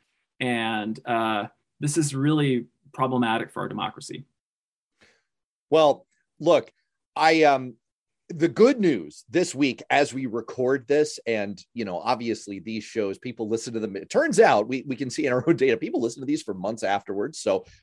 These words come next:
Speaker 2: um, I hope people, maybe you're listening to this in the Beyond Politics podcast feed months after we record this, but here's a little time capsule for you.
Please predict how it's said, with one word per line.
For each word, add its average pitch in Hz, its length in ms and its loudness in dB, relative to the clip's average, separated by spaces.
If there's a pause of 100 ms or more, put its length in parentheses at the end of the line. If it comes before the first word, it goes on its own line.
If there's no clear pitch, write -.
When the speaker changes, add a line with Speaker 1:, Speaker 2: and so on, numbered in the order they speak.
(120)
Speaker 2:
um, 95 360 -2 (160)
I 110 140 2
hope 165 220 2
people, 135 460 0
maybe 156 220 -2
you're 214 120 4
listening 160 360 -2
to 104 80 -12
this 92 200 -4
in 98 80 -8
the 95 60 -10
Beyond 107 320 -2
Politics 107 500 -4
podcast 104 480 -2
feed 95 280 -6 (260)
months 147 260 2
after 131 220 2
we 110 80 -2
record 117 320 -2
this, 95 220 -2 (260)
but 135 180 4
here's 175 220 4
a 190 40 2
little 170 120 6
time 151 300 0
capsule 120 320 -4
for 98 180 -4
you. 90 160 -8